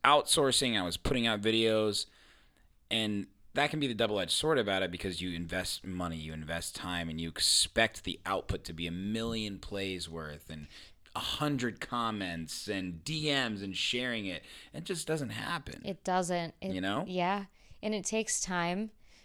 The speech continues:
Speaker 2: But, like, one thing I've noticed, and I know that you've done this for yourself, I mean,
Speaker 1: Yeah.
Speaker 2: well established yourself, the credibility that I'm getting and the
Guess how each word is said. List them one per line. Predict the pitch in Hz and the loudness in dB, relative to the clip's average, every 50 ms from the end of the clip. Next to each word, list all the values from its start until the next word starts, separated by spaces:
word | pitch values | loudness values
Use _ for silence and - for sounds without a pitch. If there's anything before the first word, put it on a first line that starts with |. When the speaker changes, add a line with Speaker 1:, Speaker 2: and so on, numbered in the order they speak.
| - _ - | -20 _ 2
Speaker 2:
But, | 208 - - | 2 4 4
like, | 185 190 185 180 - | 4 2 2 2 0
one | 180 175 185 180 185 | 0 0 0 0 0
thing | 175 - 196 202 214 | -2 -2 0 0 2
I've | 202 180 180 175 170 | 4 4 4 2 2
noticed, | 175 175 170 165 165 175 180 190 - - - - - - | 0 2 2 2 4 4 4 4 2 0 -2 -4 -6 -6
and | - 170 165 | -4 -2 -2
I | 165 165 | 0 0
know | 170 175 175 175 180 180 190 190 185 | 0 0 0 0 2 4 6 6 4
that | 170 165 151 - - - | 4 2 -2 -6 -8 -12
you've | - 175 175 190 208 202 180 160 | -8 -4 -2 0 0 0 0 -2
done | 185 170 165 160 | -2 -2 -2 -2
this | 156 131 - - | -4 -4 -4 -4
for | - - | -6 -6
yourself, | - - - - - - 87 - - - | -8 -6 -2 0 0 0 0 -2 -4 -6
I | 117 | -8
mean, | 117 95 87 95 | -10 -10 -10 -10
Speaker 1:
Yeah. | - 151 | -10 -4
Speaker 2:
well | 160 170 190 190 190 185 | 0 4 6 6 6 4
established | 180 170 - - 170 143 139 151 180 - | 2 0 -2 -2 -2 -4 -2 -2 -2 -2
yourself, | - 175 - - 160 143 139 - - - - - - - - - - - - - - - - - | -2 -4 -4 -2 -2 -2 -2 -4 -6 -12 -18 -18 -20 -20 -20 -20 -20 -20 -20 -20 -20 -20 -8 -6
the | - | -6
credibility | - - - 226 226 226 185 196 185 185 190 190 208 214 | -2 4 6 6 6 8 6 6 8 8 8 8 6 6
that | 202 202 185 | 6 4 4
I'm | 180 180 180 | 4 2 2
getting | 170 180 175 175 180 180 185 180 | 4 4 6 6 6 4 2 0
and | 175 175 | -2 -4
the | 165 | -6